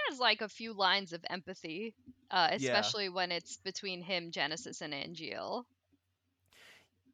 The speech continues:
Speaker 2: Yeah, like, he, early on in the game, you're, you're, you're, as, or Zack is tasked with Sung to go to Benora and capture and bring back Angie, or, uh, or A-, Ange-, uh, Angeal potentially, but mostly Genesis.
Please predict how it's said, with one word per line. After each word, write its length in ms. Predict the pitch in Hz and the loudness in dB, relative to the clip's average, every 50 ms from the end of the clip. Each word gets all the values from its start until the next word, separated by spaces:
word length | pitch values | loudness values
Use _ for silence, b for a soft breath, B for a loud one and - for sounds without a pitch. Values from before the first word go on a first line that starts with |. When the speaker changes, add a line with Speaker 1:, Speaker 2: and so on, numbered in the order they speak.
| _ - | _ -4
Speaker 2:
Yeah, 260 | 156 170 180 165 143 | 2 4 6 6 6
like, 260 | 135 139 135 127 - _ - | 6 4 0 -2 -6 _ -20
he, 680 | - - - 185 185 180 185 185 185 180 185 175 - - 131 143 - _ _ _ _ 175 | -16 -10 -6 -6 -4 -4 -4 -4 -4 -4 -6 -8 -10 -14 -18 -20 -20 _ _ _ _ 6
early 320 | 175 190 196 202 196 185 | 6 8 8 6 6 6
on 180 | 180 175 175 170 | 6 6 6 6
in 80 | 160 | 4
the 60 | 151 | 2
game, 720 | 147 135 139 143 156 160 156 151 147 139 131 123 120 110 - - - - _ - 131 127 123 | 4 4 4 4 6 4 4 2 0 0 -2 -4 -6 -8 -12 -16 -20 -20 _ -20 -18 -16 -4
you're, 500 | 123 135 143 139 135 135 135 131 123 - _ _ _ | 2 4 6 6 6 6 4 2 0 -4 _ _ _
you're, 320 | - 143 127 135 151 170 165 | -10 -4 0 2 2 2 2
you're, 380 | 151 135 139 151 160 147 139 _ _ | 2 4 4 6 4 4 0 _ _
as, 220 | 143 143 135 120 120 | 0 2 2 2 0
or 180 | 143 147 139 | 2 2 2
Zack 340 | 120 123 147 165 175 170 - | 6 8 10 10 10 8 6
is 100 | 160 - | 0 -8
tasked 440 | - - 165 151 151 147 139 - - | 0 4 6 8 8 6 4 2 -4
with 120 | 135 - | -10 -8
Sung 380 | - - - 170 160 147 139 123 | -6 2 4 6 6 6 4 2
to 100 | - 135 | -2 0
go 180 | 127 131 131 127 | 2 2 4 4
to 80 | 123 | 4
Benora 720 | 120 131 123 123 131 135 135 135 127 117 113 110 110 107 - - | 2 0 2 4 4 6 6 6 6 6 4 4 2 -2 -4 -4
and 580 | 113 117 113 110 110 107 107 104 104 101 - - _ _ _ _ _ _ _ _ _ _ - | -2 0 0 0 0 -2 -4 -6 -10 -12 -14 -18 _ _ _ _ _ _ _ _ _ _ 0
capture 600 | - 147 135 131 - - 139 120 117 113 113 107 | 4 6 6 6 4 2 2 4 4 4 2 0
and 100 | 113 - | 0 0
bring 200 | 120 117 113 107 | 0 0 2 2
back 260 | 113 113 107 - - | 2 2 2 2 0
Angie, 440 | 107 104 104 107 104 107 104 104 104 | -2 -4 -4 -6 -6 -8 -6 -6 -2
or, 220 | - 113 117 107 | 2 4 6 6
uh, 280 | 107 107 104 98 95 78 | 6 6 4 2 0 0
or 220 | 80 117 120 - - | 0 0 0 0 -2
A-, 220 | 151 - - 175 | -4 -2 4 4
Ange-, 240 | 180 185 170 - - - | 4 6 4 2 0 2
uh, 60 | 151 | 2
Angeal 500 | 151 143 147 165 175 160 151 156 170 147 | 4 4 4 4 2 2 2 0 0 0
potentially, 400 | - 139 147 147 139 - 127 117 | 0 0 0 0 0 0 0 0
but 160 | 113 127 127 139 | 0 0 2 2
mostly 300 | 143 143 127 131 127 120 | 2 2 2 2 -2 0
Genesis. 600 | 127 131 131 117 104 - - 95 - - - | 2 2 2 0 -2 -4 -6 -6 -6 -8 -12